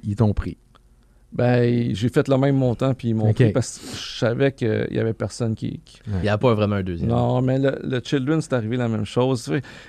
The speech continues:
Speaker 2: fait que, mais tu sais, met-, mettons que t'as une maison à vendre à un million, puis t'as deux offres à un million, là,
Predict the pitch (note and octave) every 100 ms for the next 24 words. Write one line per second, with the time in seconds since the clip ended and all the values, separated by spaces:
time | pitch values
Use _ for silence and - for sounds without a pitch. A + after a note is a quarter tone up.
0 | - - - - F3 D#3+ G4 D3+ D3 _
1 | - E3 F#3 F#4+ E4+ - - - D#3 D3+
2 | D3+ F#3+ F3 D3+ G3 D#3+ C#3+ C3+ C3 D3+
3 | F3+ - C#3+ A#2 C#3 B2+ E3+ C3+ B2+ B2
4 | A2 C#3+ E3